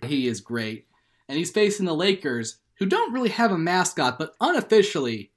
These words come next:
it's Jack Nicholson. Which I was like, "How do I do that?" And then, of course,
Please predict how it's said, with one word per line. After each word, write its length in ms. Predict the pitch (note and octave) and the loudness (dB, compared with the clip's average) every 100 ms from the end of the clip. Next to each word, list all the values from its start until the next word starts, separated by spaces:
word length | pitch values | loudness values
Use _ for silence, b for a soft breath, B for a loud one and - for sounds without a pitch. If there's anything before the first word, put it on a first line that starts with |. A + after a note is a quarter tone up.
| _ | _
it's 180 | F3+ F3 | 0 0
Jack 380 | - G3 G#3+ G3+ | 2 4 4 2
Nicholson. 680 | D3+ D3 A2 - G#2+ F#2 E2 _ _ _ _ _ _ _ _ | -2 -2 -4 -4 -6 -8 -16 _ _ _ _ _ _ _ _
Which 140 | F3 A#3 | -2 2
I 40 | |
was 80 | A3 | 2
like, 120 | F#3 | 0
"How 160 | G3+ C#4+ | -2 0
do 60 | |
I 60 | B3+ | 2
do 180 | F#3 D#3+ | 2 2
that?" 340 | G3+ F3 C#3+ | 2 0 0
And 160 | F3 G#3 | 2 2
then, 120 | B3+ | 4
of 120 | A#3 | 2
course, 280 | - G3 F3+ | 4 4 4